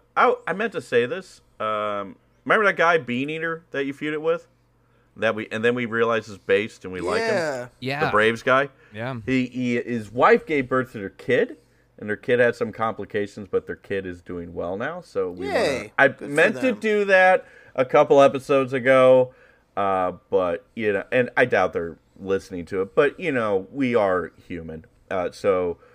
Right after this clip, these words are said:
Speaker 1: yay, good, good for you. Best wishes, uh, to little
Speaker 2: Congratulations
Speaker 1: Poppy Bean Eater.
Speaker 2: to you and the
Speaker 1: Congrats.
Speaker 2: missus. Um,
Speaker 1: To you and the missus. We
Speaker 2: Yeah.
Speaker 1: never knew a Braves fan had it in them to, uh, you know, get any pussy, but they did. We are so proud of you.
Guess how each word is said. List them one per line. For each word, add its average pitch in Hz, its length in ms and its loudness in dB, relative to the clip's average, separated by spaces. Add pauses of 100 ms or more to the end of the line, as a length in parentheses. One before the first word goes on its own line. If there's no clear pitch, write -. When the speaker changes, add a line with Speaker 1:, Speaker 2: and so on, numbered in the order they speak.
(380)
Speaker 1:
yay, 156 400 0
good, 143 220 -2 (240)
good 110 200 -6
for 110 80 -12
you. 123 480 -6
Best 104 260 2
wishes, 98 440 -6
uh, - 40 -20
to 131 60 -20
little 131 60 -20
Speaker 2:
Congratulations 147 720 -6
Speaker 1:
Poppy 92 320 0
Bean 95 260 -6
Eater. 92 280 -2
Speaker 2:
to 156 60 -4
you 165 140 -2
and 151 160 -6
the 139 60 -12
Speaker 1:
Congrats. 90 400 -2
Speaker 2:
missus. 175 340 -12 (200)
Um, 113 540 -14
Speaker 1:
To 143 100 -6
you 135 300 -2
and 147 120 -2
the 131 60 0
missus. 139 600 -6 (260)
We 143 160 4
Speaker 2:
Yeah. 185 60 2
Speaker 1:
never 202 260 8
knew 214 220 8
a 214 60 10
Braves 180 560 8
fan 208 400 4
had 196 340 8
it 196 140 4
in 208 200 2
them 330 240 2 (400)
to, 160 280 2
uh, 143 160 6
you 151 280 0
know, 175 440 2 (380)
get 143 280 4
any 202 260 4
pussy, 190 480 -2
but 185 220 0
they 147 160 0
did. 226 520 2
We 131 160 -4
are 107 80 -4
so 185 240 -2
proud 214 520 10
of 240 120 6
you. 262 240 -2